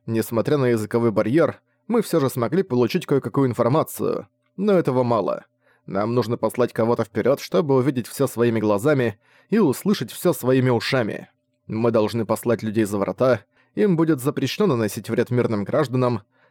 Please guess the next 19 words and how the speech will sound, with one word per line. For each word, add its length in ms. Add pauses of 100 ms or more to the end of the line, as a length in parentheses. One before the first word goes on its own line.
однако 480
мы 100
понимаем, 460
что 180
в 60
этих 220
нецивилизованных 800
землях 420
может 280
быть 160
опасно. 640 (560)
Кроме 380
того, 300
нельзя 340
посылать 380
их 100
туда 180
без 160
оружия. 600